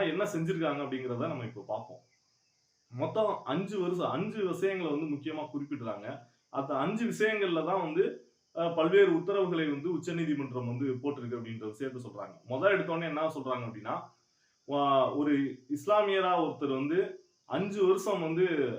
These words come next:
இஸ்லாமியரா இருந்தாதான் வந்து அவர் வந்து வ-, வக்ஃபுக்கு, அதாவது வந்து, அஹ், வக்ஃபுக்கு வந்து தன்னோட சொத்தை வந்து கொடுக்க முடியும் அப்படின்னு சொல்லிட்டு வந்து சொல்லியிருந்தாங்க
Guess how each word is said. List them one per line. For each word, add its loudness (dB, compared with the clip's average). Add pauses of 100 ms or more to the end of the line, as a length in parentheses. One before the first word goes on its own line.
(260)
இஸ்லாமியரா 0 (100)
இருந்தாதான் 4
வந்து -2
அவர் 2
வந்து 2
வ-, 2 (100)
வக்ஃபுக்கு, -8
அதாவது 0
வந்து, -4 (480)
அஹ், 2
வக்ஃபுக்கு -4
வந்து -2
தன்னோட -4
சொத்தை -4
வந்து -2
கொடுக்க -2
முடியும் -2 (120)
அப்படின்னு -2
சொல்லிட்டு -4
வந்து -4 (580)
சொல்லியிருந்தாங்க -2